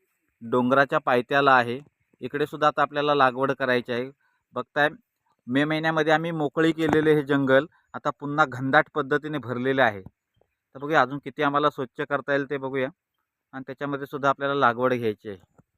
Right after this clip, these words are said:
तर चला पाहूया घरची मंडळी अजून काय काम करते ते.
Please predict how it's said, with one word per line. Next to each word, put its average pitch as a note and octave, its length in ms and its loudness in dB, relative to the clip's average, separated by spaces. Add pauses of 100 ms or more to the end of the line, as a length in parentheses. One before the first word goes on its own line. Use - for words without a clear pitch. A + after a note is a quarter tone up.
(800)
तर C3 60 -16 (100)
चला C#3+ 180 2
पाहूया C#3+ 300 4 (540)
घरची A#2 240 -12
मंडळी B2+ 340 0
अजून B2 220 -2
काय A#2+ 180 -2
काम A#2 200 -4
करते A2+ 340 -6
ते. C3 180 -10